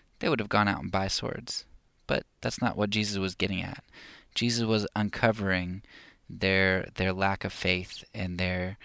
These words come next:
their change in, um, change in,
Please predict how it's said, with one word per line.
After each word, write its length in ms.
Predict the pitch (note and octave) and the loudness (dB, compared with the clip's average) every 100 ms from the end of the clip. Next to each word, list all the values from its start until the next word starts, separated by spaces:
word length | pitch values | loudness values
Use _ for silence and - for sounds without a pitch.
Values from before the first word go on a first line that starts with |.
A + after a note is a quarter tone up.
| - - _ | -20 -20 _
their 140 | F#2 F#2 | -2 2
change 640 | - A2 G2 F#2+ F#2 - | 2 4 2 2 0 -2
in, 520 | A2 F#2+ F#2 F#2 F#2 G#2 - _ | -4 -2 -2 -4 -6 -10 -16 _
um, 420 | G#2 G2+ G2+ G2 G#2 - _ _ - - - _ | -12 -10 -10 -12 -14 -20 _ _ -20 -20 -20 _
change 340 | - A2+ G2+ G2+ | 2 4 4 4
in, 360 | F#2 F#2 F#2 | 2 0 -4